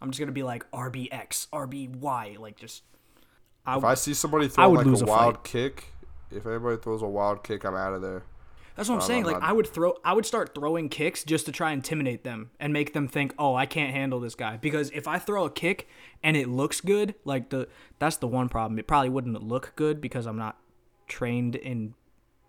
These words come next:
Speaker 1: martial arts. But
Speaker 2: <laughs>
Speaker 1: if I threw a kick,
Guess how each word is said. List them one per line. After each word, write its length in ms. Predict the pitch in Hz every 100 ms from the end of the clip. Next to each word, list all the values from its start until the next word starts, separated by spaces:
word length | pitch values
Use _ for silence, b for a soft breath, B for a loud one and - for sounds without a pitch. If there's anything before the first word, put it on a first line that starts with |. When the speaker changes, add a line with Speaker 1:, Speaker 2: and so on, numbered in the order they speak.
| -
Speaker 1:
martial 440 | 131 127 127 - -
arts. 440 | 117 180 - - - b b b _ - -
But 200 | 175 190
Speaker 2:
<laughs> 40 | 139
Speaker 1:
if 140 | 147
I 100 | 147
threw 320 | 131 160 185 156
a 40 |
kick, 500 | - 175 139 -